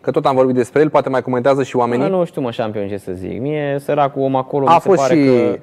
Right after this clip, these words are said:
Speaker 1: fii atent, apropo,
Speaker 2: eu cred că
Speaker 1: a
Speaker 2: a avut și motive să fie, adică, nu
Speaker 1: Stai ca
Speaker 2: știu.
Speaker 1: să fac puțină reclamă. Apropo de asta cu Bergodi, am făcut un TikTok, un video pe TikTok.
Speaker 2: Așa,
Speaker 1: Și
Speaker 2: astăzi?
Speaker 1: am, da, și am explicat de la ce s-a enervat acolo domnul Cristiano Bergodi, Gaderin, Cabaeți.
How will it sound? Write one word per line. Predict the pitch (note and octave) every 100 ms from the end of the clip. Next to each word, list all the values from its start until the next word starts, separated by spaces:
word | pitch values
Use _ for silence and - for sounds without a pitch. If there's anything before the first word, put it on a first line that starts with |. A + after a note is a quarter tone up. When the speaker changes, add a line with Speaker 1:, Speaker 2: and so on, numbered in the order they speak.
| - -
Speaker 1:
fii | G3
atent, | F3+
apropo, | D3+ D3+ C#3
Speaker 2:
eu |
cred | E3 C#3
că | F3+
Speaker 1:
a |
Speaker 2:
a |
avut | F3 F#3+
și | G3
motive | F#3+ F#3 F3+ D3+
să | C#3+
fie, | - B2+ A2+ G#2+ G#2+
adică, | B2+ C#3+ C#3+
nu | C#3+ -
Speaker 1:
Stai | E3+ F#3+
ca | F3+
Speaker 2:
știu. | F3
Speaker 1:
să |
fac | F3+
puțină | F3+ E3 E3
reclamă. | C#3 A#2 A2+ G2+ G#2 C3+ _ _ _ - - _
Apropo | A2+ A#2+ A#2+ C3 C3+
de |
asta | C3+ C3+
cu | -
Bergodi, | A2 A2+ A2 C3+
am | B2
făcut | A#2+ A2+ A#2+
un | B2
TikTok, | B2 - G2 - - -
un | F#2+
video | G2+ F2+ F2
pe | F2
TikTok. | F2 - E2+
Speaker 2:
Așa, | A2 - G#2
Speaker 1:
Și | C#3 - _ -
Speaker 2:
astăzi? | A2 - D#3
Speaker 1:
am, | A#2 B2
da, | C3 A2+
și | B2
am | A#2
explicat | A2+ C3 D3
de | C3
la | A#2
ce | A#2+
s-a | B2
enervat | A#2 A2+ G#2+ F#2+
acolo | F2+ F2+ F2 E2+ F2 E2+ - - F2+
domnul | G2 F#2+
Cristiano | G2 G#2 F#2+
Bergodi, | F#2+ F#2+ F2+ D2+ - - _ _ -
Gaderin, | F#2+ F#2+ G#2+ F#2+
Cabaeți. | E2+ F#2 G2 F2 -